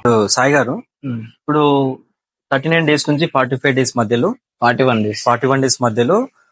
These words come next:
Speaker 1: ఆ, వెళ్తాదని చెప్తున్నారు కదా.
Speaker 2: ఉమ్.
Speaker 1: ఇప్పుడు ఎలా, ఇప్పుడు ఓ-, ఓకే, ఇప్పుడు for example ఆ వెయిట్ వచ్చినాయి,
Speaker 2: ఉమ్.
Speaker 1: వాటిని అమ్మేయాలి.
Speaker 2: ఉమ్.
Speaker 1: ఎలా మీరే తీసుకెళ్తారా, లేకపోతే కంపెనీ వాళ్ళు ఏమైనా
Speaker 2: కంపెనీ వాళ్ళు ఇప్పుడు ట్రేడర్స్ ఉంటారు అన్నట్టు.
Speaker 1: ఓకే.
Speaker 2: ఈ, ఈ కంపెనీ వాళ్ళేమో ట్రేడర్స్ కి ఇస్తారు.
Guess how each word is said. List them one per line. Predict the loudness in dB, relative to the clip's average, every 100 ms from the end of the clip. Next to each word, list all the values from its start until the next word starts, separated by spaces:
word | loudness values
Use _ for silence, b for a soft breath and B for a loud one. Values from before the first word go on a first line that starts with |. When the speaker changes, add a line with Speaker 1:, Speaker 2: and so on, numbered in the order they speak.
| _ 0
Speaker 1:
ఆ, | 2
వెళ్తాదని | 2 0 0 0
చెప్తున్నారు | -2 -6 -2 -2 0
కదా. | -2
Speaker 2:
ఉమ్. | -2 -4 -10 _ _
Speaker 1:
ఇప్పుడు | -2 2
ఎలా, | 2
ఇప్పుడు | 0 2 2
ఓ-, | 4 2 2 0 -2
ఓకే, | 0 0
ఇప్పుడు | 0 0 0
for | 0 0
example | 0 0 0 -2 -4 _ -2
ఆ |
వెయిట్ | 2 2 2
వచ్చినాయి, | 0 0 -2 -2 -8 -8
Speaker 2:
ఉమ్. | -2
Speaker 1:
వాటిని | 0 0 -2
అమ్మేయాలి. | 0 2 2 2 -2 -6 -8 -8
Speaker 2:
ఉమ్. | -8 -2
Speaker 1:
ఎలా | 0 0
మీరే | 0 2
తీసుకెళ్తారా, | 2 2 0 0 0
లేకపోతే | -2 -6
కంపెనీ | -4 -2 0 0
వాళ్ళు | 0 0
ఏమైనా | -2
Speaker 2:
కంపెనీ | 0 0 2 2
వాళ్ళు | 2 2 2 2 2 2
ఇప్పుడు | 0 0 2 2
ట్రేడర్స్ | 0 0 2 2 0 -2
ఉంటారు | 0 0
అన్నట్టు. | 0 -4 -8 _ _ -2
Speaker 1:
ఓకే. | 2 2 2 2 2 2
Speaker 2:
ఈ, | 0 -4 -6
ఈ |
కంపెనీ | -2 0 0 2
వాళ్ళేమో | 2 2 2 2 2 2 2
ట్రేడర్స్ | 2 2 2 0 -2
కి |
ఇస్తారు. | -4 -2 -4